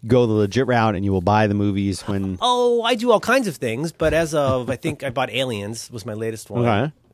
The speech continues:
Speaker 2: which is still so
Speaker 1: Yeah, still a
Speaker 2: good.
Speaker 1: great movie.
Speaker 2: Uh, two hundred and eight movies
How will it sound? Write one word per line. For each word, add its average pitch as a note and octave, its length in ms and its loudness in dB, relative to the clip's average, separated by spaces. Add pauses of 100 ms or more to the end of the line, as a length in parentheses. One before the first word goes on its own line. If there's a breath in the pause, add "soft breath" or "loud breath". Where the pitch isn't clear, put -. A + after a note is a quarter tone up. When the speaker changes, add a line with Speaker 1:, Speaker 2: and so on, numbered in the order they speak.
(120)
Speaker 2:
which C3 180 -8
is G#2+ 100 -4
still A#2+ 280 -2
so A2+ 240 0
Speaker 1:
Yeah, A2 160 4
still G#2+ 240 2
a - 20 4
Speaker 2:
good. F#2 60 0
Speaker 1:
great G#2+ 180 2
movie. F2+ 340 0 (640 soft breath)
Speaker 2:
Uh, C#3+ 420 2
two A3 180 -4
hundred G#3 180 0
and C#3+ 80 -2
eight G#2 160 -8
movies G2 400 -10